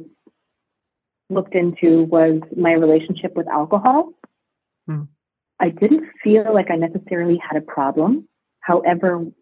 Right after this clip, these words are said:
Speaker 1: when I was still in therapy, I was learning tools that were healthy to help myself. And I thought, you know,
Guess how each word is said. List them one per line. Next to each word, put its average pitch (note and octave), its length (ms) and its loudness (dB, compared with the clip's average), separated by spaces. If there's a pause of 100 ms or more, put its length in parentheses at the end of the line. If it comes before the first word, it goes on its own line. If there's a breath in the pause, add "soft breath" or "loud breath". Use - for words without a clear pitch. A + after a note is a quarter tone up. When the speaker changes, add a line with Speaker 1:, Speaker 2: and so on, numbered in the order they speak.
(100)
Speaker 1:
when F3 200 -4
I F#3 120 0
was E3+ 120 -6 (160)
still F3 200 0
in F#3 160 -4
therapy, F3+ 580 -2 (400)
I F#3 60 -2
was E3 160 -4
learning F3 600 -2 (280)
tools D#3+ 400 4 (440)
that E3 100 -2
were E3 120 2
healthy D#3 500 -2 (760)
to - 60 -4
help D3 260 -4
myself. C#3 400 -8 (680 soft breath)
And D3+ 380 -2 (240)
I D#3+ 80 -2
thought, D#3 380 -2
you D#3+ 100 -2
know, D3+ 360 -4